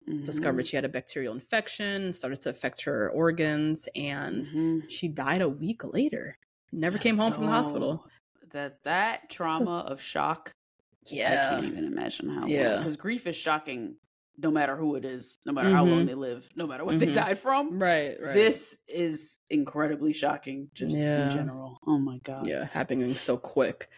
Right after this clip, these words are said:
Speaker 1: Mm-hmm.
Speaker 2: So, so now Gary is living in this, their beautiful retirement,
Speaker 1: Yeah.
Speaker 2: like, dream lake house, um, without her.
Speaker 1: Mm-hmm.
Speaker 2: So it's been six years,
Speaker 1: Mm-hmm.
Speaker 2: and he wants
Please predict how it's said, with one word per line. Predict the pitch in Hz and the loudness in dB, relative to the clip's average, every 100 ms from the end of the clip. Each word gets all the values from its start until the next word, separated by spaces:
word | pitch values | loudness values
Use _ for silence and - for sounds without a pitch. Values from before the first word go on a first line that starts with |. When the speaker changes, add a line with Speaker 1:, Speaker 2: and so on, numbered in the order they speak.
| - - - - | -20 -20 -20 -2
Speaker 1:
Mm-hmm. | 151 151 | 2 4
Speaker 2:
So, | 160 160 175 165 156 147 | 6 8 8 8 6 4
so | 139 - | 2 2
now | 208 226 | 4 4
Gary | 208 196 190 | 4 6 6
is | 180 170 | 4 2
living | 170 175 170 | 2 2 0
in | - 160 | 0 -2
this, | 156 156 - - - | 0 0 0 -2 -4
their | 156 156 175 185 156 | -2 4 6 8 6
beautiful | 147 165 160 151 170 147 139 139 123 | 2 2 2 2 2 2 4 2 2
retirement, | 147 - - 151 127 175 170 165 160 | -2 -4 0 4 6 4 4 4 4
Speaker 1:
Yeah. | 156 156 156 | 4 4 4
Speaker 2:
like, | 156 139 135 170 | 2 0 -2 -10
dream | 160 151 147 143 143 143 | -6 -2 0 2 2 0
lake | 123 139 139 | 2 2 0
house, | 120 110 139 170 - - - | -2 -2 -2 0 0 -2 -6
um, | 151 127 113 117 147 165 - - - _ | -6 -4 -4 -4 -4 -6 -10 -20 -20 _
without | - 120 127 127 170 | -6 -2 0 2 0
her. | 147 - 151 _ _ - - - - | -2 -6 -10 _ _ -20 -16 -16 -2
Speaker 1:
Mm-hmm. | 160 | 2
Speaker 2:
So | 160 165 156 147 147 147 | 4 6 8 8 4 -2
it's | - | -8
been | - 214 | -2 0
six | 226 294 - | 2 0 2
years, | 269 262 247 269 320 - - - _ - - - | 4 6 8 6 2 0 -4 -6 _ -20 -20 -10
Speaker 1:
Mm-hmm. | - | 0
Speaker 2:
and | 175 170 156 147 151 151 160 | 4 6 6 4 4 2 0
he | - - 170 165 165 165 | -4 0 2 4 6 4
wants | 147 170 151 131 | 4 0 0 0